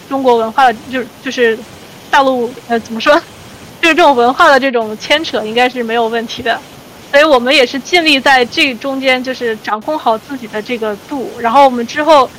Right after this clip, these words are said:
之前还去问了一个 game culture specialist，他们也是觉得其实这种文化问题也是在开发游戏的时候，尤其是如果你要去做商业发布的话，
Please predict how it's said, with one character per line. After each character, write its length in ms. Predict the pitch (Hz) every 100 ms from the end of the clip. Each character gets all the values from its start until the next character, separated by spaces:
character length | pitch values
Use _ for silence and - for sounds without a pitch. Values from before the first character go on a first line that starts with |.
| -
之 80 |
前 240 | 320 254 247
还 160 | 247
去 460 | 247 - 277 247 233 - - -
问 120 | 302
了 80 | 262
一 80 | 240
个 560 | 254 247 240 226 226 220 -
game 280 | 285 269 226
culture 400 | - 262 262 254
specialist， 560 | - 247 254 226 214 - 294
他 140 | - 285
们 100 | 285
也 120 | 233
是 80 | 240
觉 120 | 233
得 200 | 240 233 - - - -
其 160 | 254
实 220 | 262 269 240 - - - -
这 60 |
种 140 | 254 226
文 160 | 226
化 140 | 262 277
问 160 | 240 220
题 140 | 226
也 120 | 214
是 380 | 214 285 262 233 - -
在 120 | 285 247
开 200 | - 269
发 120 | 294
游 120 | 247
戏 80 | 233
的 60 | 254
时 100 | 226
候， 160 | 214
尤 160 | 220 233
其 140 | 269
是 160 | 247 240
如 80 | 208
果 120 | 226
你 100 | 220
要 180 | 208 208
去 280 | - 240 214 - - - - - - 233
做 140 | 277 247
商 240 | - 269
业 160 | 285 240
发 200 | 262 247
布 200 | 285 254
的 100 | 226
话， 220 | 226 220